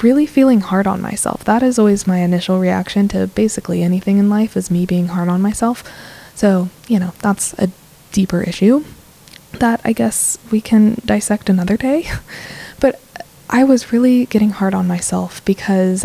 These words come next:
I saw that I had written down all this stuff literally just a few weeks ago. And my mindset was now in a completely different place than it was when I wrote these goals.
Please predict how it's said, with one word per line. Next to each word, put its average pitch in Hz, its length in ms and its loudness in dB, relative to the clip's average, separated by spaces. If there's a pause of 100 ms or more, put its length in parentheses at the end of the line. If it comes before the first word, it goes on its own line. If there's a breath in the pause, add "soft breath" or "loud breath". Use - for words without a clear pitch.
(100)
I 226 80 0
saw 190 280 -2
that 196 120 -2
I 185 60 -2
had 185 240 -6
written 185 200 -4
down 185 280 -6
all 240 120 -6
this 254 160 -2
stuff - 380 -6 (380 loud breath)
literally 330 500 -2
just - 240 -2
a 214 60 0
few 196 200 0
weeks 180 240 -2
ago. - 340 -8 (540 loud breath)
And 220 200 2
my 220 120 2
mindset 208 500 0
was 196 200 -4
now 185 240 -2
in 185 140 0
a 190 40 0
completely 233 680 0
different 202 340 0
place 185 300 -2
than 185 160 2
it 180 60 0
was 175 280 -2
when 175 80 0
I 175 80 -2
wrote 170 220 -4
these 190 180 -6
goals. - 400 -8